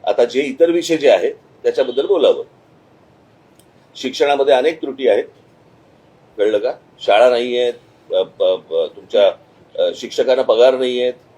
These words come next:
एकेका शिक्षकावरती ओझं टाकताय तुम्ही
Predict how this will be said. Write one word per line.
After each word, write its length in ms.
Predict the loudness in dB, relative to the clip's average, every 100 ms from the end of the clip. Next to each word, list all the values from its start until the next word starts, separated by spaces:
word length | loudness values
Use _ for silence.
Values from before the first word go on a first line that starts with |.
| _ _ _ _ _ _ _ _ _ _ _ _ _ _
एकेका 320 | -8 -4 -2 -2
शिक्षकावरती 800 | -4 -4 2 4 2 -2 -10 -10
ओझं 240 | -6 0 2
टाकताय 300 | 2 0 -4
तुम्ही 320 | -4 -12